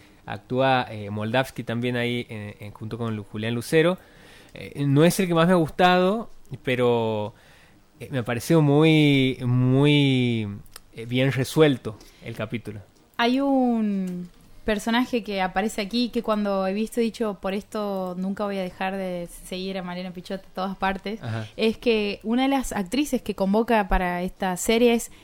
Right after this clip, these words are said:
Speaker 2: Marina Castillo, que es una chica que hace poco he descubierto en Twitter, eh,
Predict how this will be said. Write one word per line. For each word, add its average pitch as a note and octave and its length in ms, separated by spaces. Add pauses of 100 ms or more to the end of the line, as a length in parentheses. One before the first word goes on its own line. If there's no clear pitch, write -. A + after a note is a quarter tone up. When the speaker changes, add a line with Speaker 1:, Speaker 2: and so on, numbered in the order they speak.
(140)
Speaker 2:
Marina G#3 360
Castillo, B3+ 640 (320)
que A#3+ 120
es - 120
una A3 420 (120)
chica D4+ 360
que - 120
hace A#3+ 160
poco B3+ 260
he F4 40
descubierto C4 440
en C#4 200
Twitter, B3+ 580 (500)
eh, F#3 640